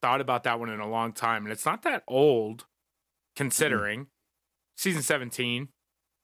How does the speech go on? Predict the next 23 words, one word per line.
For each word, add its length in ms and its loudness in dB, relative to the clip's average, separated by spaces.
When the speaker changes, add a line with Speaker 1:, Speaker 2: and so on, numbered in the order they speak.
Speaker 1:
Well, 140 -8
it's 140 -2
six 240 0
or 40 -4
seven 240 -4
years 220 -2
old. 240 0
Speaker 2:
Yeah, 120 6
it 100 2
came 200 0
out, 200 2
uh, 440 -8
twenty 200 2
thirteen, 640 2
uh, 80 0
December 60 2
Speaker 1:
Twenty 160 2
thirteen, 200 2
Speaker 2:
fourth, 240 2
Speaker 1:
okay. 60 -10
Speaker 2:
twenty 200 0
thirteen, 440 -4
so. 300 -4